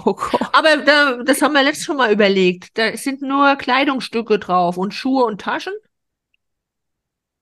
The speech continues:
Speaker 2: Oder Schmuck, weil ich hab mir auch Anfang des Jahres ein Schmuckstück gekauft. Die habe ich jetzt in diese fünf Teile, die ich mir dieses Jahr gekauft habe, mit eingefügt. Aber eigentlich kann ich ihn wieder runternehmen, gell?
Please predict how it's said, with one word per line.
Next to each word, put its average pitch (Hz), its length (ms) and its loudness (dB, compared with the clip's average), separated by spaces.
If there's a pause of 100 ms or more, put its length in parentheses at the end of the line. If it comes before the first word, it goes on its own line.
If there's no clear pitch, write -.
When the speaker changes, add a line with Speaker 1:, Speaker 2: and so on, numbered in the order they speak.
Speaker 2:
Oder 208 200 4
Schmuck, - 480 0
weil 185 160 0
ich 185 100 -8
hab 233 140 -2
mir 226 180 -4
auch 208 60 -2
Anfang 214 340 -6
des 208 160 -6
Jahres 190 240 -2
ein 185 80 -6
Schmuckstück 233 540 -8
gekauft. 175 400 -4
Die 180 80 -4
habe 185 160 -4
ich 220 80 -4
jetzt 190 240 -8
in 190 200 -4
diese 196 360 -4 (240)
fünf 233 400 -4
Teile, 208 480 0
die 208 180 -6
ich - 160 -10
mir 208 140 -2
dieses 208 340 -6
Jahr 190 140 -2
gekauft 190 420 -4
habe, 185 220 -2
mit 180 160 -2
eingefügt. 185 600 -6
Aber 165 260 0
eigentlich 220 440 -4
kann 285 160 -8
ich 285 120 -10
ihn 262 120 -10
wieder 220 140 -4
runternehmen, 220 640 -4
gell? 254 180 -4